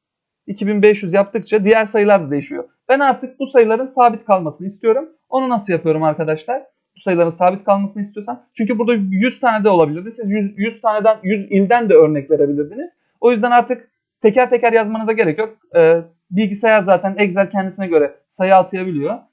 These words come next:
Bunu arkadaşlar buradan kopyalaya basıyoruz. Artık ben bu sayıla-, sayı değerlerinin değişmemesini istiyorum.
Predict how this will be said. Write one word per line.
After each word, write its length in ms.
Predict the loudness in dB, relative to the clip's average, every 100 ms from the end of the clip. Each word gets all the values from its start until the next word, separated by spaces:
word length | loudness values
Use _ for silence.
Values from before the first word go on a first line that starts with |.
| _ -4
Bunu 120 | 0
arkadaşlar 520 | 2 4 2 2 0
buradan 240 | 0 -4
kopyalaya 480 | 0 2 4 6 4
basıyoruz. 560 | 2 -2 -4 -4 -10 _ _ _ _ _ _
Artık 280 | 2 2 0
ben 140 | -4
bu 60 | -2
sayıla-, 340 | -2 -2 -2
sayı 220 | -2 0 2
değerlerinin 360 | 2 0 0
değişmemesini 480 | -2 -2 -4 -6 -6
istiyorum. 340 | -6 -6 -6